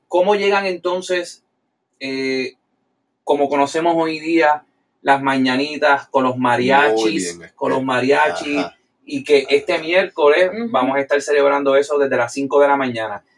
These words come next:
Speaker 1: ¿Cómo entonces
Speaker 2: Bien.
Speaker 1: llega esa, esa tradición como la conocemos hoy, de,
Speaker 2: Sa-,
Speaker 1: desfilando
Speaker 2: sí.
Speaker 1: por la calle Isabel con los mariachis?
Speaker 2: Durante todos estos,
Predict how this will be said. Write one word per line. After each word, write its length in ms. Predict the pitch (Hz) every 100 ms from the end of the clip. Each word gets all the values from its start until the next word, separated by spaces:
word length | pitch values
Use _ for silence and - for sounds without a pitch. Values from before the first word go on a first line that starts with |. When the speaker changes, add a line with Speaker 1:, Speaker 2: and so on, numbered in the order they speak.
| _ -
Speaker 1:
¿Cómo 240 | 160 190
entonces 800 | 190 196 208 208 165 160 156 - _
Speaker 2:
Bien. 240 | 170 - _ _ _ 143
Speaker 1:
llega 380 | 208 208 190 170
esa, 380 | 170 190 175 165 -
esa 260 | 151 143 160
tradición 680 | 160 151 156 143 160 165 165
como 180 | 143 135
la 100 | 131
conocemos 480 | 131 127 165 175 -
hoy, 300 | 147 - - _ _ -
de, 100 | 139
Speaker 2:
Sa-, 220 | 139 -
Speaker 1:
desfilando 560 | 143 139 139 139 143 156
Speaker 2:
sí. 60 |
Speaker 1:
por 120 | 170 165
la 120 | 156
calle 180 | 156 151
Isabel 600 | 139 143 156 190 190 185
con 120 | 139
los 120 | 131
mariachis? 680 | 123 117 135 156 156 151 143
Speaker 2:
Durante 380 | 117 113 117 127
todos 260 | 127 143 151
estos, 300 | 170 156